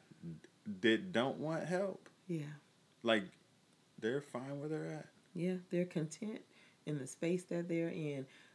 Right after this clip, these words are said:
Speaker 2: regardless if that space is a shitty coat room. That's
Speaker 1: Mm-hmm.
Speaker 2: where they wanna be.
Speaker 1: Yeah, or they're fueled by the drama and, uh, and I guess
Speaker 2: The
Speaker 1: the,
Speaker 2: chaos
Speaker 1: the
Speaker 2: around
Speaker 1: chaos
Speaker 2: them.
Speaker 1: around them. They like that or something. It, it makes them move every day.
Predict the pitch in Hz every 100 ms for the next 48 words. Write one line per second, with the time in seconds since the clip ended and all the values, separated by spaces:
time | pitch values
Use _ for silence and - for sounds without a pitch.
0 | - 143 143 165 175 180 156 147 147 147
1 | - - 160 165 180 - - - 143 135
2 | 123 139 - 143 - 160 165 170 175 -
3 | - 131 120 127 - 143 151 147 143 139
4 | 135 135 139 123 131 _ _ _ - -
5 | 101 95 - 104 107 104 - 90 101 101
6 | 95 95 - - - - 123 123 113 113
7 | 117 113 110 113 - _ - - - -
8 | - 104 95 101 104 110 107 110 101 98
9 | 98 98 95 - - 98 95 92 90 85
10 | - 92 92 87 - 156 165 - 151 147
11 | 147 147 139 139 110 113 104 104 92 104
12 | 127 113 101 98 95 120 139 92 80 78
13 | - 120 127 92 82 - 95 95 92 -
14 | 92 95 95 90 107 117 95 87 80 82